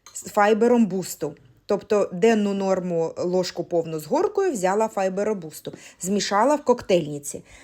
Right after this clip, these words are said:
Потім в-, вляла в мисочку з домашнім творожком, виляла всьо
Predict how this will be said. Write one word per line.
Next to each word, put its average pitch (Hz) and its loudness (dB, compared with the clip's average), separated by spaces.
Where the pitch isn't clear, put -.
Потім 294 2
в-, 196 2
вляла 214 2
в 190 -2
мисочку 208 0
з 175 -8
домашнім 233 2
творожком, 233 2
виляла 285 4
всьо 262 4